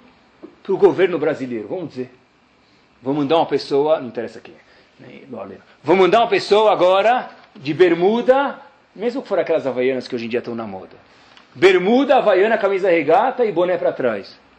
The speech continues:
Que vergonha isso! Leavdil, Moshe Rabbeinu, Leavdil, com problema de ser gago, por que Hashem não consertou isso, essa dificuldade de fala dele?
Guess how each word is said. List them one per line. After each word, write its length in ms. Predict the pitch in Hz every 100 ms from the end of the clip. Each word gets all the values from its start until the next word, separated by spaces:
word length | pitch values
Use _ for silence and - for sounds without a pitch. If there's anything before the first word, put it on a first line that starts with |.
| _
Que 100 | -
vergonha 540 | 214 294 180 302 359 147
isso! 340 | 117 - 117 - _ _ _ _ _ -
Leavdil, 800 | 127 156 147 113 - 285 254 117 - - _ -
Moshe 260 | 135 - 214
Rabbeinu, 640 | 165 117 208 214 147 - _ _ -
Leavdil, 440 | 107 101 110 98 - _ _ _ _ _ _
com 180 | 226 220
problema 520 | 208 180 185 311 269
de 80 | -
ser 140 | 226
gago, 520 | 156 233 302 208 226 226
por 120 | 233
que 120 | -
Hashem 240 | 269 - 262
não 140 | 254
consertou 540 | 240 220 220 214 247
isso, 220 | 240 220 165
essa 140 | 190
dificuldade 560 | 165 196 - 160 190 165
de 80 |
fala 280 | 160 165 156
dele? 300 | 127 123 110